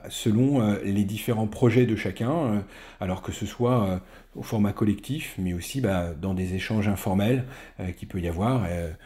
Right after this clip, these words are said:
à partir de, de points de rencontre, justement, euh, obtenus, euh,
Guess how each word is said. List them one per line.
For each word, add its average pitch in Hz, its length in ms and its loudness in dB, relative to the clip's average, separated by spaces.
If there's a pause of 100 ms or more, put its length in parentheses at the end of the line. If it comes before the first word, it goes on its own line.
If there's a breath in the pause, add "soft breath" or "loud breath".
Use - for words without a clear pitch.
(340 loud breath)
à - 80 2
partir 139 440 2
de, 110 280 4 (260)
de 110 160 0
points 151 260 6
de 151 60 8
rencontre, 131 600 2
justement, 113 600 0
euh, 107 100 2 (280 loud breath)
obtenus, 123 540 4 (340 loud breath)
euh, 98 220 -2